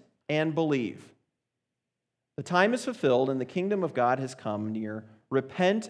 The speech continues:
and believe the good news." And the good news right there is the same word for gospel. Repent and believe the gospel. Repent means to ch-,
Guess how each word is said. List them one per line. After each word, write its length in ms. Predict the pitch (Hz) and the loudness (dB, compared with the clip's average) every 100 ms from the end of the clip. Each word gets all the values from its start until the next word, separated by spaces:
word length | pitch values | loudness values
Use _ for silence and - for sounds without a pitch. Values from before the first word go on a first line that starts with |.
| - | -6
and 120 | 175 | -2
believe 480 | 185 156 120 117 117 - - | 0 0 -2 -4 -8 -16 -6
the 120 | 127 | -6
good 300 | 113 147 143 | 0 0 0
news." 320 | 131 117 101 | 0 -2 -4
And 80 | 107 | -6
the 60 | 110 | -4
good 200 | 143 156 | -2 0
news 220 | 170 165 | 0 2
right 160 | 170 170 | 0 2
there 180 | 175 | -2
is 180 | 175 120 | 0 -4
the 80 | 113 | -6
same 320 | - 123 131 | -6 -4 -4
word 360 | 123 120 120 117 - _ | -2 -2 -2 -6 -18 _
for 100 | 120 | -10
gospel. 640 | 104 117 113 - - 73 - _ | -2 0 0 -4 -14 -18 -20 _
Repent 440 | 110 107 135 143 143 127 | -14 -8 -6 -6 -8 -12
and 120 | 123 | -10
believe 440 | 107 104 107 104 - - | -8 -8 -10 -12 -16 -10
the 80 | 113 | 0
gospel. 540 | 117 110 107 85 82 - - _ | 2 2 -2 -12 -14 -16 -20 _
Repent 520 | 147 151 185 202 220 | -2 2 4 4 2
means 280 | 185 175 160 | 0 0 0
to 100 | 143 | -6
ch-, 160 | 110 | -8